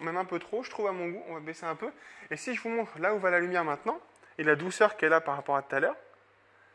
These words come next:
Hop. Voilà, vous voyez que c'est quand même très concentré sur ces lignes, mais on a un petit peu plus de lumière ici, un petit peu plus, c'est un peu plus doux, c'est un peu plus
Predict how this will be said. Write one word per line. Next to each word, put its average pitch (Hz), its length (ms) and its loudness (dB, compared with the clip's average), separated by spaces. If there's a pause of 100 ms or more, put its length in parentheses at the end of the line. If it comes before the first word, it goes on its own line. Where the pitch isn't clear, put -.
(1000)
Hop. 202 140 2 (1800)
Voilà, 147 220 8
vous 135 80 2
voyez 165 200 4
que 165 60 -8
c'est 139 120 -4
quand 156 100 8
même 139 120 6 (280)
très 226 240 6
concentré 202 520 2
sur 175 200 -2
ces 175 180 0
lignes, 311 160 -2 (380)
mais 233 240 2
on 247 160 4
a 233 80 6
un 294 140 2
petit 247 180 -8
peu 220 100 -6
plus 202 320 -6
de 208 80 -2
lumière 175 400 -2
ici, 180 380 -4
un 208 80 2
petit 196 160 -16
peu 165 120 -16
plus, 208 280 -8 (400)
c'est 175 100 -2
un 180 120 2
peu 240 140 -2
plus 196 280 -6
doux, 226 260 -6
c'est 214 140 -6
un 180 100 0
peu 185 160 -4
plus 220 300 -8